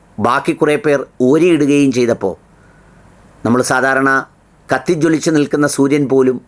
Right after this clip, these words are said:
ചില നിമിഷങ്ങളിൽ അല്പമൊന്ന് കോൺട്രാസ്റ്റ് മാറുന്നത് പോലെ ഒന്ന് മങ്ങിപ്പോയോ എന്ന് തോന്നിപ്പോയ നിമിഷത്തിൽ നിന്ന് മരണം മടക്കി വിളിച്ചപ്പോൾ പിന്നെ മാറത്തലച്ച് കരഞ്ഞ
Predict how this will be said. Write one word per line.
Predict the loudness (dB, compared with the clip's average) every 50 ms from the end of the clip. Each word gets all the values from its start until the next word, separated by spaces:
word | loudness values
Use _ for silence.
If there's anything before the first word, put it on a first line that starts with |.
| _
ചില | -4 -2 -2 0 0
നിമിഷങ്ങളിൽ | 2 0 0 0 -2 -2 -2 0 0 -2 -2 -4 -8 _ _ _ _ -20 -20 -20 -20 -20 -20 -20 -20 -20 -20 _ -20 -14 -8 -4
അല്പമൊന്ന് | -2 -2 -2 0 0 0 2 2 2 2 2 0 -2 -2 -6 _ _ _ _ _ _ _ -20 -20 -20 -8 -4
കോൺട്രാസ്റ്റ് | -2 0 2 2 2 2 0 0 -2 -2 -2
മാറുന്നത് | 0 0 0 0 2 2 2 2 2
പോലെ | 0 0 0 -2 -4 -10 -14 _ _ _ _ _ -20 -20 -20 -20 -20 -12 -4 -2
ഒന്ന് | 0 2 4 4 4 2 2 0 -4 -8 _ _ -2
മങ്ങിപ്പോയോ | 0 0 2 2 0 0 0 0 2 2 2 2 0 -2 -4 _ _ _ _ _ _
എന്ന് | -2 0 2 2 2 2 2 0 -4 _ _ -4 -2
തോന്നിപ്പോയ | 0 2 2 0 0 0 0 0 2 2
നിമിഷത്തിൽ | 2 0 0 -2 -2 -4 -4 -2 -2 -2
നിന്ന് | 0 -2 -2 -4 -6 -10 -16 -20 -20 -20 -20 -20 _ -20 -20 -20 -20 -20 -20 -20 -20 -10 -4 -2
മരണം | 0 0 0 0 0 0 0
മടക്കി | 0 0 -2 -2 0
വിളിച്ചപ്പോൾ | 0 0 0 0 -2 -4 -4 -4 -4 -6 -6 -10 _ _ _ _ _ _ _ _ _ _ _ _ _ -6
പിന്നെ | -2 0 2 2 2
മാറത്തലച്ച് | 2 2 0 0 0 -2 -2 -2 -2 -2 -2 -2 -2 -2 0
കരഞ്ഞ | 0 0 0 0 0 0